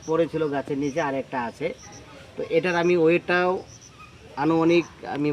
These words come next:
বলে দিচ্ছি, এটা মোটামুটি সাতশো গ্রাম হবে। সেটা আমি ওয়েট মেশিনেও দেখিয়ে দেবো যে এটা কতটুকু ওয়েট হয়েছে। এবং এর আমটা কীরকম লম্বা হয়েছে, এটা নয় ইঞ্চি লম্বা হয়েছে,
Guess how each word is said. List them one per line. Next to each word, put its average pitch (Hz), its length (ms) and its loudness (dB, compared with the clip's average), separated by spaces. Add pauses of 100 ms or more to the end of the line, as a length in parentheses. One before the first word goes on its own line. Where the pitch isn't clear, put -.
বলে 147 200 2
দিচ্ছি, 143 280 -2
এটা 147 160 -4 (500)
মোটামুটি 180 400 0
সাতশো 165 260 -4
গ্রাম 160 220 0
হবে। 120 180 -4 (520)
সেটা 147 220 -2
আমি 156 160 2
ওয়েট 156 240 4
মেশিনেও 156 400 0
দেখিয়ে 147 260 0
দেবো 135 180 0
যে 135 80 -2
এটা 131 180 -6
কতটুকু 135 400 -4 (200)
ওয়েট 127 260 -4
হয়েছে। 113 260 -4 (520)
এবং 139 140 -4 (300)
এর 151 100 4 (420)
আমটা 160 260 0
কীরকম 180 360 2 (400)
লম্বা 139 300 -2
হয়েছে, 101 280 -12 (1300)
এটা 175 180 0 (880)
নয় 185 240 4
ইঞ্চি 196 260 4
লম্বা 147 240 2
হয়েছে, 131 180 -4